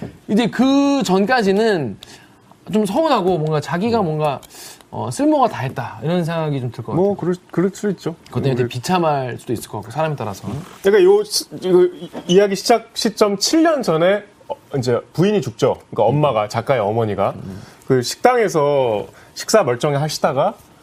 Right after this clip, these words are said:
Speaker 1: 이제 의식을 잃으시고 그 뒤로 그냥 바로 돌아가신.
Speaker 2: 음, 관상동맥 뭐 이걸로
Speaker 1: 굉장히
Speaker 2: 돌아가신
Speaker 1: 충격적인, 그러니까 이 아-, 이 아버지가 굉장히 그 죄책감을 느껴서 장례식장에서 도망가 버리잖아.
Speaker 2: 음, 음.
Speaker 1: 그
Speaker 2: 왜냐면
Speaker 1: 정도로, 예.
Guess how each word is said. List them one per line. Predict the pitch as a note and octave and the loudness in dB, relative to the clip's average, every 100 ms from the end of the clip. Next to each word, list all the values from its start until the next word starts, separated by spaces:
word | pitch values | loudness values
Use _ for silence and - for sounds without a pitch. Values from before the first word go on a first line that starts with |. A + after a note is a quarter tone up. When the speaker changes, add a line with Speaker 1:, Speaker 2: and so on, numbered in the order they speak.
| - - - C3+ | -20 -20 -16 -4
Speaker 1:
이제 | A#2 | 0
의식을 | A2+ C#3+ D3+ A#2+ | 0 0 0 0
잃으시고 | A#2 A2+ B2 | -2 -2 -4
그 | G#2+ | -4
뒤로 | A2+ G#2 | -4 -4
그냥 | G2+ G2+ | -4 -8
바로 | - G2 F#2+ | -6 -6 -4
돌아가신. | F#2+ F#2 F2+ A2 F#2 | -4 -4 -6 -8 -8
Speaker 2:
음, | |
관상동맥 | A#2 B2+ C#3+ C3 B2 A2+ G#2+ - - - - - | -6 -4 -4 -4 -4 -4 -6 -12 -18 -20 -20 -20
뭐 | A2 G2+ G2+ F#2 | -18 -12 -10 -8
이걸로 | F#2 F2 F2+ | -8 -6 -6
Speaker 1:
굉장히 | G#2 A#2 C3 | -2 0 0
Speaker 2:
돌아가신 | A#2 | -2
Speaker 1:
충격적인, | F2+ F#3 F#3+ F#3+ D#3+ C3 A2+ G2 G2 F#2 | -4 0 0 0 0 0 -2 -4 -8 -2
그러니까 | C3+ G#2+ - | -2 -2 -2
이 | D#3 | 0
아-, | C#3+ - | 0 -4
이 | D3+ E3+ D#3+ | -2 0 2
아버지가 | - F3 F#3 F3+ F3 | 2 2 2 2 0
굉장히 | D#3 D3 E3 D#3 | 0 -2 0 0
그 | C3+ C3+ B2 | 0 -2 -2
죄책감을 | - A#2+ D#3+ D#3 C#3 B2+ G#2 - | -2 -2 0 0 0 -2 -6 -8
느껴서 | A2 B2 A2+ E3+ G3+ - - - - - | -4 -2 0 -2 -2 -10 -20 -20 -20 -4
장례식장에서 | D3 F#3+ F#3+ E3+ | 0 0 0 -2
도망가 | - C3+ A3 G#3+ | 0 0 0 0
버리잖아. | C3+ G2+ F2 F2 - | -2 -4 -8 -10 -10
Speaker 2:
음, | G#2 F#2+ | -10 -8
음. | F2+ - - | -12 -12 -4
Speaker 1:
그 | |
Speaker 2:
왜냐면 | C#3 F3+ G3 | 0 2 2
Speaker 1:
정도로, | E3 C#3+ B2 - | 0 0 -2 -4
예. | A2 | -8